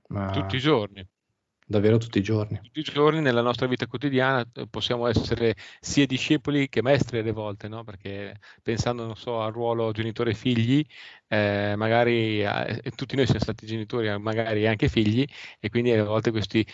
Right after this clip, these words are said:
Speaker 2: questi due ruoli si cambiano e, e è anche carino mettersi un po' nei panni de-, dall'altra parte, no? Eh, quindi sicuramente utile come esercizio, s-, mm, ti viene voglia di provarci quando senti queste cose, no?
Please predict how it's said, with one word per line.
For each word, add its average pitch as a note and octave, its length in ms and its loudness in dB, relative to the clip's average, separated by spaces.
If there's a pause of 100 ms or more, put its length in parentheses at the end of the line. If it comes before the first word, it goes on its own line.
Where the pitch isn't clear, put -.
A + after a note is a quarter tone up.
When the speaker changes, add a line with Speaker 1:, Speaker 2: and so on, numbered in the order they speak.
Speaker 2:
questi C#3 260 2
due C3+ 160 2
ruoli C3+ 240 6
si - 180 -6
cambiano C3 640 -2
e, A2+ 340 0
e A2 280 -2
è A2+ 40 -2
anche A#2 380 -2 (480)
carino C#3 280 2
mettersi C3+ 280 2
un A#2 60 -10
po' C3 100 0
nei A#2+ 140 -4
panni A#2+ 360 0
de-, A2 300 -4
dall'altra G#2+ 380 -6
parte, F#2+ 400 -4
no? F#2+ 240 -14 (540)
Eh, F#2+ 340 -10
quindi A#2+ 180 -8
sicuramente C3 500 0
utile C3 480 0
come A#2 220 -4
esercizio, C3+ 720 0
s-, - 80 -4 (120)
mm, B2 180 -8 (360)
ti D3 140 0
viene F#3+ 260 6
voglia F#3+ 260 2
di D3 100 -2
provarci C#3+ 520 2
quando A#2+ 220 -10
senti A2+ 300 -8
queste A2 360 -8
cose, G2 300 -10
no? A2+ 240 -12